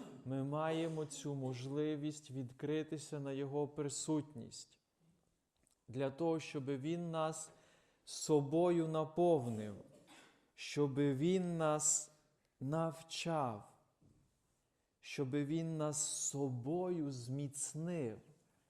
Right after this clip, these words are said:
дав нам своє тіло і кров, яку ми споживаючи, якого ми споживаючи, Ісуса, який стає для нас хлібом,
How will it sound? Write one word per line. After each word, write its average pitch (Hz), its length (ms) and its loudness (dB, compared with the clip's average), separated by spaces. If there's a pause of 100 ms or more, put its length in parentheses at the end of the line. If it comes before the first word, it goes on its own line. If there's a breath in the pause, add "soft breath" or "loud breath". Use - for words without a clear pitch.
(100)
дав 147 520 -2
нам 127 260 -2
своє 123 480 -6
тіло 165 600 -2
і 156 160 -6
кров, 143 640 -2 (720)
яку - 1500 -4
ми 151 200 0
споживаючи, 156 1400 -2 (500 soft breath)
якого 151 720 -2
ми 156 360 -4 (200)
споживаючи, 160 1300 -2 (560 soft breath)
Ісуса, 156 960 -4
який 135 500 -6 (540 soft breath)
стає 143 600 -2
для 147 240 -4
нас 143 320 -4
хлібом, 160 840 -4